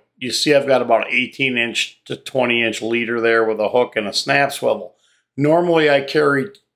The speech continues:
a couple spools of, like, eight or ten of those on each spool, so I can just unhook 'em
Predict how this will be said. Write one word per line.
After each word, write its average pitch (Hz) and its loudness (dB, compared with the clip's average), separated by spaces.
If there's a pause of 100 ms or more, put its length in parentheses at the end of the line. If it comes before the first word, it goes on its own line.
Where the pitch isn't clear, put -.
a 147 -16
couple 170 2
spools 156 2
of, 107 0
like, 117 0
eight 139 0
or 135 -2
ten 139 -2
of 117 -6
those 107 -2 (520)
on 117 2
each 135 -2
spool, 160 0
so 131 -2
I - -10
can 123 -6
just - -2 (160)
unhook - 0
'em 131 0